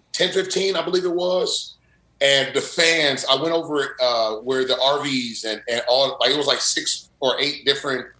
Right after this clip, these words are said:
you know, R V sections. And to go over there, it was awesome, uh, to see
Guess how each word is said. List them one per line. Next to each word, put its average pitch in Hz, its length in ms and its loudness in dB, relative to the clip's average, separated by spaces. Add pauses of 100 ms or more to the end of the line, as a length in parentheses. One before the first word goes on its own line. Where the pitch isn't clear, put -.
(100)
you 131 80 -6
know, 120 160 2
R 131 160 4
V 135 80 -2
sections. 120 720 -2 (580)
And 127 600 2 (100)
to - 220 -2
go 165 320 2
over 160 100 0
there, 143 160 4
it 175 240 -2
was - 460 -2
awesome, 117 560 0 (240)
uh, 123 340 4
to - 140 -6
see 165 680 0